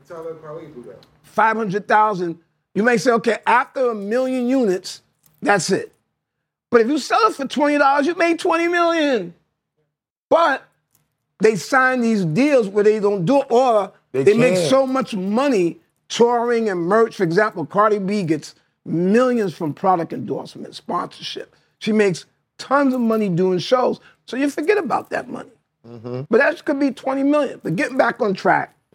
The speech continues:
Speaker 2: so Corey Rooney, Mont Morales, Father M C,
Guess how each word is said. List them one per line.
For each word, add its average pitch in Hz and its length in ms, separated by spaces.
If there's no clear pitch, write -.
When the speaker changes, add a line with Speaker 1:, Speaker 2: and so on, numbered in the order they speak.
Speaker 2:
so 165 300
Corey 294 320
Rooney, 277 320
Mont 202 340
Morales, 190 520
Father 196 500
M 185 100
C, 190 460